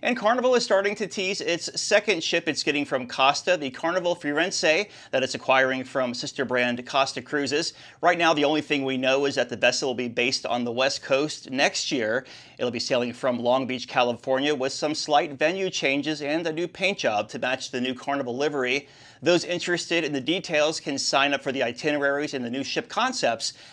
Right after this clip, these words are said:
at carnival dot com. The first ship, Carnival Venezia, comes online in May and will sail out of Miami starting in mid-June. Both ships are branded under the moniker Carnival Fun,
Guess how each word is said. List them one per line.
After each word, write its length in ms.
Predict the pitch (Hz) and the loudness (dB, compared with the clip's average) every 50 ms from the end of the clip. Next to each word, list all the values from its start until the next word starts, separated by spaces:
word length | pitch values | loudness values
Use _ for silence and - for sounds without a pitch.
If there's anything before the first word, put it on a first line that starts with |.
| - | -8
at 200 | 117 117 123 120 | -6 -6 -6 -6
carnival 440 | - - - 165 170 156 123 107 101 | -10 -10 -8 -6 -6 -4 -4 -6 -6
dot 340 | - 135 120 110 107 - - | -4 -2 -2 -2 -2 -4 -8
com. 440 | - - 160 151 131 110 117 120 - - - - - - - - | -6 -2 0 2 2 2 0 -2 -10 -14 -20 -20 -20 -20 -18 -8
The 280 | 127 135 139 139 143 | -2 0 0 0 0
first 360 | - - - - 214 240 240 - | -4 -8 -2 2 2 4 4 2
ship, 300 | - - 139 139 139 - | 2 4 4 4 4 0
Carnival 480 | - - - 151 156 139 139 143 139 | 0 2 2 2 2 2 2 2 0
Venezia, 720 | 120 123 131 147 160 - - - - 160 131 120 123 131 | 0 0 0 0 0 0 -2 -2 0 0 2 2 2 2
comes 280 | - - - 135 135 127 | 0 -2 -4 -4 0 2
online 380 | 131 123 123 127 127 127 131 | 0 0 0 -2 -4 -4 -4
in 240 | 131 117 117 120 127 | -4 -6 -4 -2 -2
May 340 | 156 180 190 143 117 117 - - - - - | 0 0 0 0 0 -2 -4 -8 -20 -14 -8
and 120 | 131 127 | -6 -4
will 140 | 120 120 131 | -2 -2 -2
sail 260 | 123 - - 135 135 | -2 0 0 2 2
out 120 | 135 127 123 | 2 0 -2
of 120 | 127 113 | -2 -2
Miami 520 | 123 135 143 147 156 180 185 151 104 85 - | 0 0 0 2 2 0 -2 -2 -4 -6 -6
starting 480 | - - - 110 104 104 107 123 120 | -8 -6 -4 -6 -6 -6 -8 -8 -8
in 260 | - 117 120 123 127 | -8 -8 -8 -8 -8
mid-June. 720 | 107 104 101 98 98 101 104 120 135 139 123 110 107 107 - - - - - - - | -10 -10 -10 -12 -14 -12 -8 -6 -4 -4 -4 -4 -6 -8 -10 -14 -20 -20 -20 -14 -8
Both 260 | 120 117 135 131 120 | 0 2 2 2 2
ships 300 | - - - 135 123 123 | 0 -2 0 0 -2 -2
are 180 | - - 131 127 | -2 -2 0 0
branded 460 | 120 117 123 117 117 120 120 127 123 | 0 2 2 2 2 2 0 -2 -4
under 320 | - - 120 123 123 123 117 | -2 -4 -4 -2 -2 -2 -2
the 240 | 110 120 117 110 | -2 -4 -4 -4
moniker 680 | - 117 120 123 123 123 123 127 123 120 - - - - | -4 -2 -2 0 0 -2 -2 -2 0 0 0 -2 -6 -12
Carnival 420 | - - 160 165 190 202 202 233 233 | -6 0 0 2 2 2 0 0 -2
Fun, 520 | 240 - - 269 226 143 113 107 117 123 | -2 0 0 2 2 2 0 -2 -6 -10